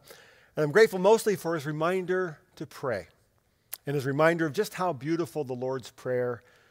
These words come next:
is. So thank you, Pastor Jeff. Well, as many of you know, I grew up as a P K, that is, a preacher's kid. And that meant for our family, life revolved around the church, and Sunday was always the most important day of the week.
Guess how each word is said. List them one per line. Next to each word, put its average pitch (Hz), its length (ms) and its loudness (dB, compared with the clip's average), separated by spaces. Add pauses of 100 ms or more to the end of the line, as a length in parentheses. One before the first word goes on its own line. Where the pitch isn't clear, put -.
(180)
is. 104 460 -10
So 120 440 -6
thank 143 220 -4
you, 120 60 -10
Pastor 110 300 -12
Jeff. 104 280 -12 (920)
Well, 202 100 6
as 165 100 4
many 226 180 8
of 185 80 0
you 185 60 4
know, 165 180 4
I 165 100 4
grew 156 200 4
up 165 100 4
as 160 120 -4
a 139 60 -2
P 180 220 -2
K, 120 400 0 (340)
that 139 140 -2
is, 143 220 2
a 139 60 -4
preacher's 160 640 0
kid. 147 300 2
And 143 40 -2
that 185 140 2
meant 180 240 -2
for 165 140 2
our 214 120 6
family, 151 520 -2 (260)
life 190 320 8
revolved 170 580 8
around 156 360 4
the 143 80 -4
church, 147 420 -2
and 127 100 -6
Sunday 147 680 0 (340)
was 147 140 0
always 190 600 6 (320)
the 165 80 -2
most 190 220 6
important 165 460 0
day 151 260 4
of 139 200 -2
the 147 80 -4
week. 160 340 -4